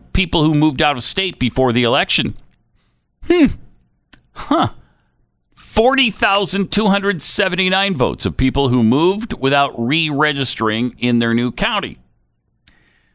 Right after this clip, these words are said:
Thirty to forty thousand absentee ballots lacking proper signature, matching,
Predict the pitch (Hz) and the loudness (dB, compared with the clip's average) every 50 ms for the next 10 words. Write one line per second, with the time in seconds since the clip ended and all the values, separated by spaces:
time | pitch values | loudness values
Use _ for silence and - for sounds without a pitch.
0 | _ - - - - 196 208 214 214 214 220 214 180 190 170 127 - - 160 170 | _ -18 -10 -4 -2 0 0 0 2 2 2 2 2 0 -2 -2 -4 -2 0 0
1 | 185 196 190 190 190 165 - - - - 185 147 139 135 131 113 87 85 87 76 | 2 2 0 0 -2 -4 -6 -8 -6 -2 0 0 2 2 0 0 0 0 -2 -2
2 | - - - 101 127 147 143 - - 175 170 - 185 185 160 139 135 113 82 71 | -2 -4 -2 -2 -2 -2 -4 -4 -4 -4 -4 -4 -4 -4 -2 0 0 0 0 0
3 | 67 76 82 - - - - 80 95 110 123 120 - 143 135 131 117 - 139 123 | -2 -4 -6 -8 -12 -8 -2 0 0 0 0 0 -2 -2 -2 -2 -2 0 2 2
4 | 120 117 - 113 107 - - - 151 151 160 185 - - 180 175 170 160 139 135 | 2 2 0 -2 -4 -2 -2 -4 -4 -2 -4 -6 -4 -2 -2 -2 0 0 -2 -2
5 | 135 135 - - 151 135 135 131 | -2 -2 -2 -2 -2 -2 -2 -2